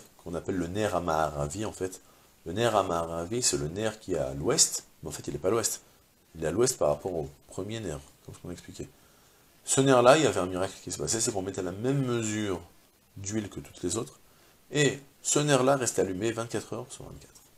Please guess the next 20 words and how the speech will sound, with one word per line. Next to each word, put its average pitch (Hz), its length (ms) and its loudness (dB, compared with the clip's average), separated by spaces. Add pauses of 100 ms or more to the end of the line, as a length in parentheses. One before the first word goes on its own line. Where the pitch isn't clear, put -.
(140)
Ça - 160 6
veut 107 60 8
dire, 98 160 2 (560)
non, - 140 -8 (160)
il 78 60 -12
restait 82 200 0
allumé 107 160 2
pendant 101 240 -4
vingt-quatre 90 380 -6
heures. 73 120 -10 (520)
Après, - 340 4
de 107 140 2
lui, 127 280 4
on 131 120 4
rallumait 95 260 4
les 85 140 0
autres, - 160 -4
après 139 180 -8
on 151 80 -6
le, 98 300 0